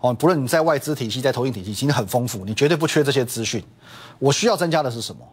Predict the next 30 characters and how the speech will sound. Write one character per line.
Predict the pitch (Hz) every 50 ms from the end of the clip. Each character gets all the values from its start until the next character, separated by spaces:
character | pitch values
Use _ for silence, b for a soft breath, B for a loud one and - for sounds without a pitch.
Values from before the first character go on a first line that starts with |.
| _ _ _ _ _ _ _ _
技 | - - 269 220 175
术 | - - - 147
面 | 151 156 139 123
和 | 117 147 139
筹 | 120 - 117 117
码 | 120 104 87
面 | 110 110 101
的 | 87 87
资 | - - 90 87
讯， | - - 92 80 B B B B B B B -
而 | - 139 180
且 | 226 190 - - 135 101
是 | 87 - - 165
跟 | - 151 147 143
坊 | - - 131 98 90 92 -
间 | - 131 120
不 | 120 - 139
同 | - - 98 - 73
的。 | 76 - - _ _ B B B B B B B B B
哦， | - 127 135
我 | 139
不 | 131 156
是 | 170 202
说 | 175 175 190
什 | 175 151
么 | 139 135
重 | - 151 156
庆 | 151 - 190 165
南 | 143 131 139
路 | 160 175 151 117